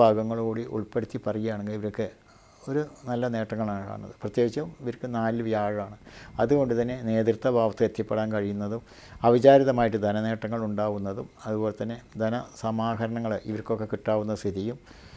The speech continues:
അത്ഭുതപൂർവമാവുന്ന ധനവ്യവസ്ഥകൾക്കൊക്കെ നേതൃത്വം കൊടുക്കുന്ന അവസരങ്ങളൊക്കെ ഉണ്ടാവാം. അതുപോലെ തന്നെ ജോലി കാര്യങ്ങളുടെ ഒരു മാറ്റങ്ങളുണ്ടാവാം, ഉയർച്ചകളുണ്ടാവാം. വിദ്യാർത്ഥികളാണെങ്കിലും ഈ സമയത്ത്, അതായത് ശനിയുടെ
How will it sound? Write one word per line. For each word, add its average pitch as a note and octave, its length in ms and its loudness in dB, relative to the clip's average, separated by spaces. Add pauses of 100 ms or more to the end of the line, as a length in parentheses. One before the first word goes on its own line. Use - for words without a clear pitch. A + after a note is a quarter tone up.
(300)
അത്ഭുതപൂർവമാവുന്ന C3 1080 0 (440)
ധനവ്യവസ്ഥകൾക്കൊക്കെ A2+ 880 -2 (180)
നേതൃത്വം A2+ 500 -2
കൊടുക്കുന്ന G#2 380 -4
അവസരങ്ങളൊക്കെ G2+ 500 -8
ഉണ്ടാവാം. F#2 300 -10
അതുപോലെ G#2+ 260 -4
തന്നെ A2+ 220 -6
ജോലി A#2 240 2 (100)
കാര്യങ്ങളുടെ G#2 540 -4 (160)
ഒരു A2 100 -6 (420)
മാറ്റങ്ങളുണ്ടാവാം, G#2 800 -8 (480)
ഉയർച്ചകളുണ്ടാവാം. A2 800 2 (120)
വിദ്യാർത്ഥികളാണെങ്കിലും A#2 1000 2 (180)
ഈ C3+ 40 0 (140)
സമയത്ത്, C3 560 0 (300)
അതായത് G#2+ 300 -2 (120)
ശനിയുടെ A2+ 320 -2